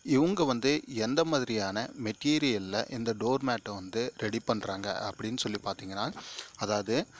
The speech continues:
waste bunion cloth இருக்குது இல்லைங்களா, அதாவது hundred percent cotton இருக்கக்கூடிய waste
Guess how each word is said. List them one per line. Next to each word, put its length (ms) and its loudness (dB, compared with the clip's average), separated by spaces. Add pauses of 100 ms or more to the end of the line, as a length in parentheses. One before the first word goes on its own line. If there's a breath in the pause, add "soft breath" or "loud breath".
(360 loud breath)
waste 320 4 (320)
bunion 340 4 (140)
cloth 340 -2
இருக்குது 300 -6
இல்லைங்களா, 360 -2 (460 loud breath)
அதாவது 260 4 (120)
hundred 380 2
percent 320 2 (120)
cotton 400 2 (140)
இருக்கக்கூடிய 680 -4 (2000 loud breath)
waste 360 6